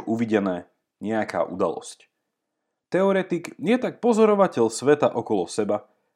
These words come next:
ktorý sa snaží pochopiť a popísať nevždy očividný poriadok, ktorý stojí za jeho fungovaním. Teória je teda systematické popísanie istého odpozorovaného správania sa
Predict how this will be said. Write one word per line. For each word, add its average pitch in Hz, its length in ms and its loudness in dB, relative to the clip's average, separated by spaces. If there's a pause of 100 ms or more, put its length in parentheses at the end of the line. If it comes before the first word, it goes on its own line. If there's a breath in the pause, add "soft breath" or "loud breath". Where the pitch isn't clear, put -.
ktorý 233 240 2
sa 190 160 -6
snaží 160 400 -2
pochopiť 113 580 -2 (220)
a 120 80 -4
popísať 196 640 0
nevždy 165 480 -2
očividný 127 640 -2
poriadok, 98 640 -2
ktorý 196 320 2
stojí 110 320 0
za 92 240 -2
jeho 85 160 -10
fungovaním. 90 560 -10 (880)
Teória 131 560 4 (160)
je 147 160 -2
teda 175 160 2
systematické 190 800 -2
popísanie 117 880 -4
istého 151 560 0 (320 soft breath)
odpozorovaného 143 1040 2
správania 117 640 2
sa - 320 -2